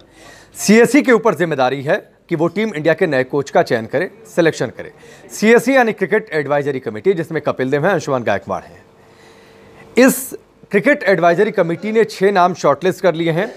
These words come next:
अब इन छह नामों में से ही कोई एक शख्स होगा जो भारतीय क्रिकेट टीम को आगे लेकर जाएगा, यानी उसे कोचिंग देगा और मुख्य तौर पर अगले साल होने वाले टी ट्वेंटी वर्ल्ड कप के लिए टीम इंडिया को तैयार करेगा।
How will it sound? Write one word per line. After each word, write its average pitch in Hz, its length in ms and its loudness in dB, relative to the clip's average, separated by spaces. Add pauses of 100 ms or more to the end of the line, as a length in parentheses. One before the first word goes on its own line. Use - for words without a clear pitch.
(220)
अब 185 160 2
इन 214 160 0
छह 240 220 -4
नामों 190 260 2
में 180 100 -2
से 185 140 0
ही 190 100 2
कोई 185 300 -2
एक 190 180 2
शख्स 160 260 -2
होगा 123 260 0 (280)
जो 170 120 4
भारतीय 165 360 2
क्रिकेट 156 260 -4
टीम 143 140 -6
को 143 100 -4
आगे 123 180 0
लेकर 117 240 -4
जाएगा, 156 280 4
यानी 175 260 4
उसे 190 240 -2
कोचिंग 196 360 0
देगा 120 220 0 (280)
और 165 140 4
मुख्य 190 240 0
तौर 165 180 0
पर 196 140 0
अगले 160 260 -2
साल 156 200 0
होने 135 160 -6
वाले 151 200 2
टी 147 180 -4
ट्वेंटी 131 300 -4
वर्ल्ड 117 200 0
कप 160 180 0
के 117 80 -2
लिए 135 220 -4 (280)
टीम 180 200 0
इंडिया 123 160 0
को 165 140 0
तैयार 120 260 4
करेगा। 87 420 -14